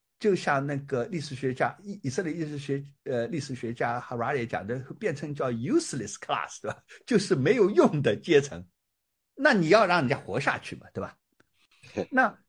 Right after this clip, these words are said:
Speaker 1: 那他认为呢，这样其实也是合理的，因为你有百分之一的人在玩Chat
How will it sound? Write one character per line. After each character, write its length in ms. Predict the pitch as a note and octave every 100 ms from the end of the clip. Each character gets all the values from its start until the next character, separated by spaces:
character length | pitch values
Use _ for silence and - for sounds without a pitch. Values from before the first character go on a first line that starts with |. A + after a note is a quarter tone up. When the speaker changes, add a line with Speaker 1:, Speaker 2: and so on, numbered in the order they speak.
| _
Speaker 1:
那 160 | C#4 C#4
他 280 | C4+ B3+ D4
认 140 | D4+
为 140 | F#3
呢， 320 | C#3+ C#3+ C#3+ C#3+
这 160 | -
样 200 | F3+ C3 D3
其 160 | -
实 220 | D#3+ G#3
也 120 | - G#3
是 100 | F3+
合 220 | - D#3
理 140 | C#3
的， 120 | G2 -
因 120 | G#3+
为 160 | G3+ C#3+
你 200 | B2+ G3+
有 120 | C#3
百 220 | - -
分 160 | - E3+
之 140 | -
一 180 | G#3 G3+
的 100 | C3
人 200 | F#2 A2+
在 160 | C#3+
玩 280 | G2 G2+ A#2
Chat 220 | - -